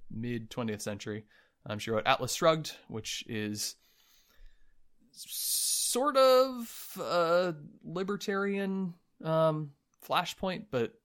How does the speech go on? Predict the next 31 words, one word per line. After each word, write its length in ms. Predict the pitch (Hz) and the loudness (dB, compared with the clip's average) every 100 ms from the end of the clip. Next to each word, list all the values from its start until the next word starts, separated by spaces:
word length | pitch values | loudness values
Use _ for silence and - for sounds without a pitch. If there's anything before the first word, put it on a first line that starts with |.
| _ | _
not 160 | 143 139 | -4 -4
exactly. 420 | 127 135 - 131 | 0 -2 0 -2
The, 180 | 117 110 127 | -2 -6 -8
the 200 | 117 107 - | -8 -10 -6
premise 280 | 117 117 120 | -4 -4 -6
is 140 | 107 | -4
like, 240 | 110 - - - - _ _ _ _ | -4 -6 -14 -20 -20 _ _ _ _
hey, 400 | 185 185 151 123 | 4 4 4 2
here's 220 | 127 147 | 0 2
all 120 | 151 135 | 4 4
these, 520 | 131 117 - - - | 2 0 0 -2 -4
um, 640 | 127 123 117 117 107 107 - _ _ | -2 2 2 2 0 -4 -10 _ _
superpower 460 | - - - 151 123 | -10 -8 2 2 2
businessmen 420 | 139 139 - 120 | 0 -2 -4 -4
people, 340 | 123 - 117 | -4 -2 -2
and 80 | 110 | 0
they 100 | 110 | 0
all 240 | 107 107 - _ - | 0 -2 -8 _ -6
start 220 | - 127 | -4 0
going 260 | 123 110 117 | 0 0 0
missing, 340 | 120 127 113 | -2 -4 -4
and 80 | 104 | -4
they 80 | 101 | -2
go 140 | 107 | 0
off 160 | 107 - | 0 -4
to 80 | 107 | -10
the 80 | 107 | -4
little 260 | 110 107 - | -4 -6 -10
secret 340 | 117 - - | -12 -10 -10
commune, 460 | - 107 104 101 98 | -6 -4 -6 -8 -8
and 180 | 98 | -8